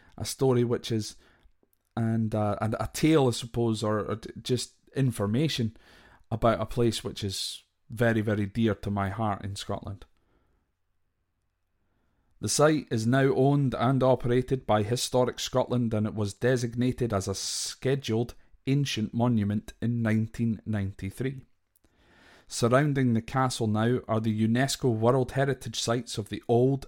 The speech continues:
and new towns of Edinburgh, and another unesco site,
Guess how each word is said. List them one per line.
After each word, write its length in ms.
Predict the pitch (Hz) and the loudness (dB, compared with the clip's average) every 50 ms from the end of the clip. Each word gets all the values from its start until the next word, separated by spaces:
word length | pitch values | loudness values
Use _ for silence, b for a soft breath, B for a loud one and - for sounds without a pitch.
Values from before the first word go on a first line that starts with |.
| _ - | _ -2
and 340 | 113 113 127 135 131 - - | 0 2 2 2 0 -2 -2
new 300 | 113 110 110 120 135 139 | 0 2 4 4 2 2
towns 420 | 135 - 127 117 117 113 107 98 104 | 0 -2 0 0 2 2 0 0 -2
of 140 | 98 98 | -2 -2
Edinburgh, 500 | 101 98 95 - 95 95 - - 113 120 b b b b b b b b b b b b b | 0 -2 -2 -2 -4 -6 -4 -4 -4 -4 b b b b b b b b b b b b b
and 300 | - 107 110 107 101 - - | -2 0 0 0 0 0 -2
another 480 | 110 110 113 117 135 147 151 147 123 | 0 2 4 4 4 4 4 4 2
unesco 580 | 113 113 113 113 117 113 110 - - - 113 104 | 4 2 2 2 4 2 0 -2 -2 -4 -4 -4
site, 360 | - - 107 117 127 - - | -2 0 0 0 -2 -2 -6